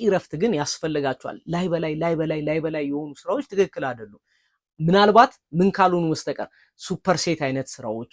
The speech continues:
ድሮፕ ሴት አይነት ስራዎች ካልሆኑ በስተቀር ማለት ነው። ወይ ረስት ፖዝ አይነት ስራዎች። እነዚህ ቴክኒኮች ናቸው፣ ሁሌ የሚሰሩ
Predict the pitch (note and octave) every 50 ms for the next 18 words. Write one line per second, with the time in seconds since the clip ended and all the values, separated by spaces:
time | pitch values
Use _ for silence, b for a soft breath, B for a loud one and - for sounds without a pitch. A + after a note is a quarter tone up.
0 | - C3 A2+ - D3 D#3+ D3 - - - - E3 D#3 C#3+ C3+ B2+ C3 B2+ - -
1 | - B2+ B2+ D3 D#3 - - - B2+ B2+ C3 C3 B2+ B2+ A#2+ B2 - - - A#2
2 | - - B2+ B2+ - D#2 C#2+ C#2+ - _ _ _ _ _ _ _ _ _ - C#3+
3 | D#3 D#3+ D#3 D#3 E3 E3+ D#3 - - F3 - - - D#3+ C#3+ C3+ C3+ C3+ C#3 C3
4 | - - - B2 A2+ G2+ F#2+ - - C3 C#3 D3+ D#3+ D#3+ D3+ G#3 C#4+ D#4+ - b
5 | b b b b b _ _ - - C#3+ - - G#3 A3 A3 A#3 A3+ - - A3
6 | F#3+ - - D3 C3 - - C#3 D#3+ G#3 G#3 G#3 A3 G3+ F3+ F3 - - - E3
7 | D#3+